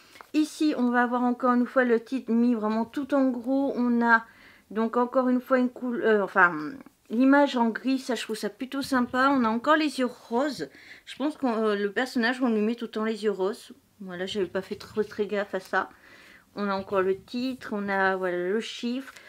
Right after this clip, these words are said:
Ce que j'aime aussi, c'est qu'on a beaucoup de blanc en fait pour l'avant, où on a du blanc. On n'a pas de fond, et cetera. Je trouve ça pas mal parce que ça colle parfaitement au scénario. Donc, pareil pour l'arrière.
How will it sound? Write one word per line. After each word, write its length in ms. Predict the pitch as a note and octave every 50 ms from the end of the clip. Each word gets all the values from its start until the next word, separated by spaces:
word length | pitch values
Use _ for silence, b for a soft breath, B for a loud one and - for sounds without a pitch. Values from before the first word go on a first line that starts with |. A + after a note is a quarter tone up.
| B B
Ce 140 | - - -
que 100 | D4 C#4+
j'aime 220 | B3 D#4 E4+ E4+
aussi, 240 | D#4+ D4 - E4+ E4+
c'est 140 | - E4 -
qu'on 160 | - B3+ A#3+
a 80 | A3+
beaucoup 340 | A3 A3 C#4+ D4+ - - F4
de 100 | D4 D4
blanc 420 | B3 G#3+ A#3 A#3 A#3 B3 C4+ C#4+ C#4
en 60 | B3+
fait 360 | - - A3+ A3+ A3+ - - _
pour 180 | - A3+ A3 A#3
l'avant, 580 | A3 G#3 G3+ F#3+ G#3 G#3+ A#3 B3+ C#4 C#4+ C4+
où 100 | - A3
on 380 | G#3 G3+ G3 G3 G3 G3+ G3+ A3+
a 80 | B3+ B3+
du 140 | - A3+
blanc. 340 | G#3 F#3 F#3+ G3 G3 B3 B3+ b b b b b b b b b b
On 60 | F#3+
n'a 120 | G3+ G#3 G#3
pas 200 | G#3 - A#3+ B3
de 120 | G#3+ A#3
fond, 320 | A#3 - - - D4 D4 C#4
et 60 | B3+
cetera. 480 | C4 - B3+ G#3 B3+ A#3+ A#3 B3+ C#4 D#4 C#4+ B3+
Je 100 | A#3+ -
trouve 140 | - B3 A#3+
ça 140 | - D4+ D4+
pas 140 | D4+ C#4 B3+
mal 240 | B3 C4 D4 D4+
parce 200 | - A#3+ A3+ -
que 60 | - A#3
ça 200 | - B3 A3+ -
colle 380 | - - - - A#3+ A#3 A#3+
parfaitement 560 | - C4 B3+ B3 - B3+ B3 - B3 B3+ C4+
au 40 | B3+
scénario. 640 | A#3+ - - A#3+ A3+ G#3+ G#3+ G3+ G#3+ G#3+ A3+ - - _ _ _ _ _ _ _ _ _ _ _ _ _ - - - - -
Donc, 140 | G3 -
pareil 300 | - G3+ G3+ G3+ G#3 G#3
pour 140 | G3+ - F#3+
l'arrière. 400 | F#3 F3+ F3+ F#3+ G#3 A3 B3+ -